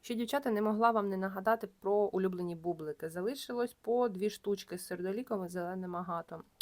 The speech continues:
А тут ось такі гілочки, і в них ще гранатики стоять. Дуже-дуже ніжні підвісочки. Можна їх, до речі, взяти з кольєшками п'ятсот п'ятдесят дев'ятими, зараз покажу. Вони також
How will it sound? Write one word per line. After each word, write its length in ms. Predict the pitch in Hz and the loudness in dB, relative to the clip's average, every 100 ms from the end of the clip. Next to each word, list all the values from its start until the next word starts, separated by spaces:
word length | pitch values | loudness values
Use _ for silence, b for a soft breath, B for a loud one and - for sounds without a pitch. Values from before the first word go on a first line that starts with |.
| B B B B - | B B B B -12
А 140 | 170 | -4
тут 180 | 170 202 | 0 0
ось 80 | 190 | -2
такі 260 | - - | -6 -2
гілочки, 800 | 190 190 262 320 - - 262 247 - | 0 0 0 -2 -4 -4 -2 -2 -4
і 240 | 208 220 | -2 -2
в 80 | 196 | 0
них 200 | 196 214 | -2 -4
ще 220 | - 190 | -4 -4
гранатики 680 | 185 185 214 160 - - - | -2 0 0 0 -4 -12 -14
стоять. 560 | - 190 214 294 320 185 | -10 -2 0 0 -4 -6
Дуже-дуже 460 | 208 185 156 165 | -4 -4 -6 -8
ніжні 280 | 170 160 165 | -8 -8 -12
підвісочки. 760 | - 190 254 349 - - - 165 - - B B B | -10 -6 -6 -6 -8 -10 -10 -10 -10 -18 B B B
Можна 300 | 196 233 226 | -2 0 0
їх, 120 | 214 | 0
до 100 | 190 | 2
речі, 260 | 190 202 202 | 0 0 -2
взяти 300 | 180 196 190 | 0 -2 -4
з 80 | - | -6
кольєшками 640 | 202 190 190 190 185 175 | -2 0 -2 -4 -6 -6
п'ятсот 360 | 175 170 - - | -6 -10 -8 -6
п'ятдесят 420 | 180 175 - 180 | -6 -6 -8 -2
дев'ятими, 540 | 190 233 349 196 170 | 0 0 -2 -4 -6
зараз 260 | 170 165 170 | -6 -6 -8
покажу. 540 | - 185 180 175 165 | -12 -8 -6 -6 -6
Вони 260 | 160 170 190 | -6 -4 -4
також 460 | 185 180 175 - | -6 -6 -10 -12